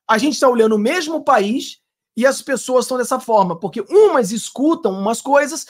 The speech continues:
outras escutam outras coisas. Então, a grande mídia, ainda que o Brasil esteja ruim,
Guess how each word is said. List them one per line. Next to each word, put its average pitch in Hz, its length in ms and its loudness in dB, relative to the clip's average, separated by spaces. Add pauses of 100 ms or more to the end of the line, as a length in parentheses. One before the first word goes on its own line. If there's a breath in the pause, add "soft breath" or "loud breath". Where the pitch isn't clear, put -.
(240 loud breath)
outras 294 480 2
escutam 269 460 -6
outras 269 300 -4
coisas. 202 460 -4 (260 soft breath)
Então, 370 260 2
a 330 80 2
grande 214 540 -2
mídia, 202 680 -2 (240)
ainda 320 460 0
que 269 100 -6
o 262 40 -4
Brasil 202 340 0
esteja 175 320 -2
ruim, 175 460 -4